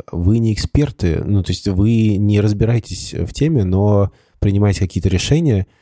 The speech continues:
и это я, я недавно задумался, и мне показалось, что это, это просто безумие, что к-, ну, люди, не обладающие нужными компетенциями, принимают решения какие-то, э, без, э, ну, без, э,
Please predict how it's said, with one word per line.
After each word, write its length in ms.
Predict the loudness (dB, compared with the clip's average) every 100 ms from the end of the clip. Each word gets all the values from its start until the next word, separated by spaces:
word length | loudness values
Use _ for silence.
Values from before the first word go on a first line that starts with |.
| _ _ _
и 340 | -2 2 2 0
это 240 | -2 -2 -6 _ _ -4
я, 180 | -2 0
я 440 | 0 2 2 0 0
недавно 320 | 0 0 0
задумался, 520 | 0 0 0 0 -2
и 200 | -6 -4
мне 180 | -2 0
показалось, 340 | 0 0 0 -2
что 140 | -4
это, 200 | -4 -6 -10
это 200 | -14 -6
просто 340 | -4 -4 -4
безумие, 520 | -2 0 2 2 0
что 300 | -2 -4 -4 -4 _ -20 -14
к-, 100 | -14 _ _
ну, 300 | 0 0 2
люди, 240 | 0 0 0
не 160 | 0
обладающие 720 | 0 0 -2 -2 -4 -4 -4 -6 -16 _
нужными 360 | -4 -2 -2 -2
компетенциями, 800 | -2 -2 0 -2 0 -2 0 0
принимают 600 | 0 0 2 2 2 0
решения 760 | -2 0 0 2 2 0 -2 -4 _
какие-то, 720 | -10 -4 0 0 -2 -4 -4 -8 _ _ _
э, 500 | -2 0 2 2 0 -2
без, 560 | -4 -2 0 0 0 2
э, 420 | 2 4 2 0 -4 _ _ _ _
ну, 460 | 0 0 0 -4 -6
без, 800 | -6 -8 -12 -10 -2 0 -2 -2 0
э, 560 | 2 2 2 2 -2